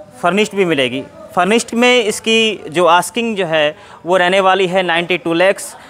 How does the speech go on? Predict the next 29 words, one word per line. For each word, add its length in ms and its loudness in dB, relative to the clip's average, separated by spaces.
और 280 4
सेमी 320 0
फर्निश्ड 320 -4
की, 320 -2
अ, 60 -8
asking 520 0
रहने 220 2
वाली 240 2
है, 200 0
अ, 60 -16
सेवेंटी 600 0
फ़ाइव 320 0
लैक्स। 440 -2
बात 200 4
करेंगे 480 0
तो 60 -4
ये 120 0
property 500 0
जो 140 2
है 360 2
वो 100 0
बीस 240 -2
बाई 180 2
पचास 360 0
की 120 -2
रहने 200 2
वाली 260 2
है। 220 -4
और 520 2